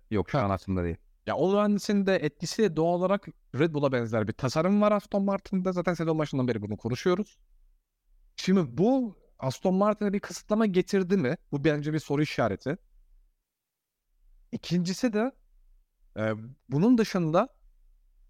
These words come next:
Speaker 2: e, acaba Aston Martin biraz daha aracı öğrenme sezonu mu geçiriyor? Aslında daha, e, ileriye dönük bir, e,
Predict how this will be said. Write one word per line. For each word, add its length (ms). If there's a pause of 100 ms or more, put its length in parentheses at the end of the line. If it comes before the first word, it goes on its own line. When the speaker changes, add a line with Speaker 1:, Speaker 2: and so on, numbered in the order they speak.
(120)
Speaker 2:
e, 40 (120)
acaba 340
Aston 380
Martin 340 (120)
biraz 400
daha 300
aracı 380
öğrenme 480
sezonu 320
mu 80
geçiriyor? 420
Aslında 280
daha, 340
e, 480 (420)
ileriye 460
dönük 360
bir, 260 (420)
e, 260